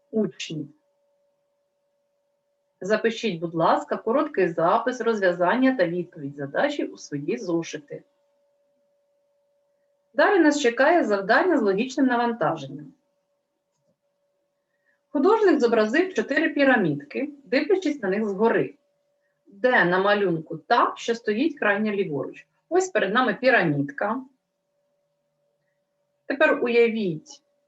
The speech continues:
що ми будемо бачити, коли ми подивимося на неї згори. Який,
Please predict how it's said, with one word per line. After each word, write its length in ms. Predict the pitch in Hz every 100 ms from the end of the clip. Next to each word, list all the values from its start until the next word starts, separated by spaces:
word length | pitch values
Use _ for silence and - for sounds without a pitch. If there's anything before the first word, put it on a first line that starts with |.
| _ _
що 500 | - - 269 196 156
ми 120 | 180
будемо 360 | 180 175 170
бачити, 480 | 170 277 427 269 269
коли 300 | 190 220 233
ми 120 | 214
подивимося 760 | 185 190 180 262 381 285 - 208
на 160 | 196 196
неї 440 | 269 302 302 277
згори. 720 | 175 175 214 269 262 196 - - _ _ _ _ _ _ _ _ _ _ _
Який, 720 | - 220 226 - 240 196 151